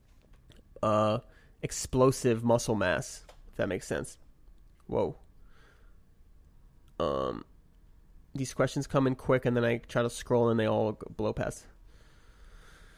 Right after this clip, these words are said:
"Important parts to stretch, everything. I can't really narrow it down. Back, shoulders, legs, everything. Can you make a video on helping your knees, like how to prevent jumper's knee?"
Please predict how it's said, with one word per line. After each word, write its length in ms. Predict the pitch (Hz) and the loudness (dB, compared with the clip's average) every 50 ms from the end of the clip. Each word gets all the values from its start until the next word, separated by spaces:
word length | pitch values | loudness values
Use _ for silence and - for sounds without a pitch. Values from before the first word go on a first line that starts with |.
| - - - | -20 -12 -6
"Important 540 | - 123 151 - - 175 180 170 127 170 - | -4 -2 2 4 8 8 10 10 8 8 6
parts 300 | - 185 165 165 - - | 8 8 8 6 6 2
to 60 | 160 | -4
stretch, 380 | - - - 202 190 190 - - - | -2 2 4 6 6 6 4 4 6
everything. 580 | 139 151 147 151 156 151 - 165 156 151 147 | 6 6 6 6 4 4 6 6 8 8 8
I 60 | 139 135 | 6 2
can't 240 | - - 151 135 | 2 2 2 4
really 180 | 135 139 135 135 | 4 4 4 6
narrow 240 | 131 131 131 131 131 | 6 6 6 6 6
it 80 | 127 | 4
down. 300 | - 139 131 127 127 127 | 4 6 8 8 8 6
Back, 480 | 120 - 135 131 131 131 131 131 - - | 6 4 6 8 8 8 6 6 2 -4
shoulders, 840 | - - - 147 131 131 127 120 127 123 123 123 123 143 - - - | -8 -2 2 4 6 6 6 4 4 4 4 4 2 0 -4 -6 0
legs, 680 | 117 123 123 120 120 120 113 120 - - - - - - | 4 6 8 8 8 6 6 2 -4 -10 -12 -12 -6 -4
everything. 460 | - 113 82 87 - - 60 - - | -2 -2 -2 -4 -6 -8 -8 -8 -8
Can 160 | - - 143 | -4 -2 2
you 80 | 143 143 | 4 4
make 120 | 151 143 | 6 6
a 40 | 151 | 6
video 240 | 139 151 147 147 139 | 4 6 6 6 6
on 100 | 135 - | 6 4
helping 320 | - 147 139 127 147 135 | 2 2 2 2 2 2
your 80 | 131 127 | 2 4
knees, 380 | 127 135 139 139 147 151 - | 4 4 4 4 2 2 0
like 80 | 147 - | -4 -2
how 120 | 135 135 | 0 2
to 80 | 127 131 | 2 2
prevent 340 | - 131 - 131 120 104 - | 0 0 0 0 0 0 2
jumper's 360 | 143 127 131 151 143 135 139 | 0 0 0 0 -2 -2 0
knee?" 300 | 147 147 147 147 151 151 | 0 2 2 2 0 -2